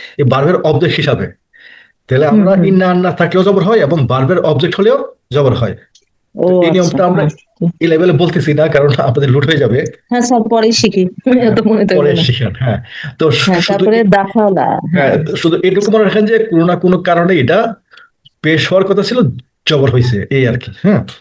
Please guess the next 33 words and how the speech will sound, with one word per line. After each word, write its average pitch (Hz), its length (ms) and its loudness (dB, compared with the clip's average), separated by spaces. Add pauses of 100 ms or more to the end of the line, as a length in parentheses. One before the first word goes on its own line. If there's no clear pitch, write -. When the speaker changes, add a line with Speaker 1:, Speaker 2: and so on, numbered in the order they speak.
Speaker 2:
হুম, 196 200 2
হুম, 170 180 2
হুম, 160 140 2
Speaker 1:
তাহলে 135 180 2
Speaker 2:
হুম। 139 140 0 (600)
Speaker 1:
এ, 147 60 0 (800)
দাখালা 147 280 0
Speaker 2:
আর 196 80 0
Speaker 1:
হচ্ছে 196 120 -2
Speaker 2:
পরেরটা 262 300 2
Speaker 1:
মূল 277 80 0
Speaker 2:
স্যার 269 120 -2
Speaker 1:
ভার্ব। 240 80 -2
Speaker 2:
আমি 240 80 2
বলবো 226 300 2
একটু, 247 220 0 (300)
Speaker 1:
হ্যাঁ, 139 160 0
Speaker 2:
যে 196 100 0
Speaker 1:
বলেন। 208 120 0
Speaker 2:
পরেরটা 233 420 0
হলো 254 180 2
ওই 240 100 4
যে, 226 160 0 (460)
উম, 180 200 2
ইয়ে, 175 280 2 (760)
মানে 160 220 0 (460)
ভ-, 196 260 2
ও, - 80 2 (160)
বর্তমান 214 480 0
ও 254 100 2
ভবিষ্যৎ 220 440 2
বোঝাতে 202 480 0
গেলে 214 240 2